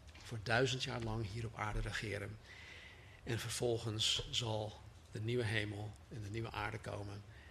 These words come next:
En dat is nu nog in de verre toekomst. Maar goed, de meest belangrijke vraag is: zal jij deel uitmaken van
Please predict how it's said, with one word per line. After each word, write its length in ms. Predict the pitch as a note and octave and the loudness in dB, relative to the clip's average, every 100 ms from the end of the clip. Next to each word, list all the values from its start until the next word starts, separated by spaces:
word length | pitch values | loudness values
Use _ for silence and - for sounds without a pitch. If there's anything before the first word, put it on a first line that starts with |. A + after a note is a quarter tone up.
| - - - - - - | -18 -18 -18 -18 -18 -12
En 120 | C3+ | -6
dat 180 | A2 A2+ | -6 -2
is 260 | A2+ - A2+ | 4 4 4
nu 100 | A2+ | 0
nog 200 | G#2+ - | 0 -2
in 100 | A2 | -4
de 80 | G2+ | 0
verre 260 | - G#2+ | 0 0
toekomst. 580 | - A2 - G#2 - - - - - - - - - - - - - | -2 -4 -4 0 0 0 -8 -14 -16 -16 -12 -10 -8 -10 -12 -14 0
Maar 120 | C3+ | 8
goed, 320 | F#3 D#3+ - | 12 12 10
de 80 | C3+ | 8
meest 240 | C#3+ B2+ | 10 10
belangrijke 540 | C#3 C#3+ E3+ E3 D3+ C#3 | 8 10 12 12 10 6
vraag 460 | - A#2+ C3 - | 6 6 6 2
is: 520 | C3 A#2+ - - - - - - - - - - - - | 0 8 10 10 4 -4 -14 -14 -12 -10 -12 -14 -16 6
zal 440 | G#2+ D3 D3+ E3 | 12 12 12 12
jij 440 | D#3 D3 D3 C#3+ A2+ | 12 12 12 10 10
deel 380 | C3 D3 D#3 - | 12 12 10 8
uitmaken 760 | C3 C3 A#2 A#2+ A#2 A#2 A#2 | 6 4 4 2 2 0 -2
van 500 | - A#2+ A2 A2+ | 0 4 6 6